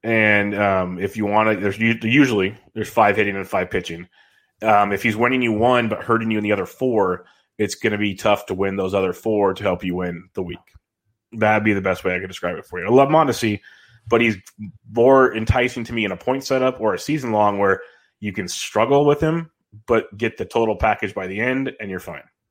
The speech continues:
So that's where I'd go there. 'Cause what'll happen is you'll get frustrated and you'll bench him the week he steals six bases. And then you'll really wanna break something. <laughs> So that's just how it's gonna go.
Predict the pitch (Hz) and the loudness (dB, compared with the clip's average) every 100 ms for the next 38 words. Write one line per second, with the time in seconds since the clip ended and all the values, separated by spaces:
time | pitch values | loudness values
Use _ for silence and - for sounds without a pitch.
0 | _ _ _ - 107 95 95 98 - 92 | _ _ _ -4 0 0 0 -2 -4 -6
1 | 90 87 90 90 107 - - - 127 143 | -6 -6 -6 -2 -4 -4 -20 -2 4 4
2 | 131 170 143 139 120 117 - 165 160 120 | 6 2 4 2 4 2 4 2 4 4
3 | 110 107 104 92 135 131 120 104 104 - | 4 4 0 0 -2 0 -2 -2 -4 -8
4 | - 107 95 92 - 76 - - _ _ | -6 -6 -4 -8 -10 -12 -14 -20 _ _
5 | _ _ _ _ - 110 113 107 107 113 | _ _ _ _ -6 0 2 2 2 4
6 | 104 98 90 87 82 90 92 - _ _ | 4 2 -2 -8 -10 -14 -16 -18 _ _
7 | _ - - 208 185 160 - 139 127 110 | _ -8 0 2 2 0 -2 -4 -2 -2
8 | 120 101 85 - | -4 -8 -12 -14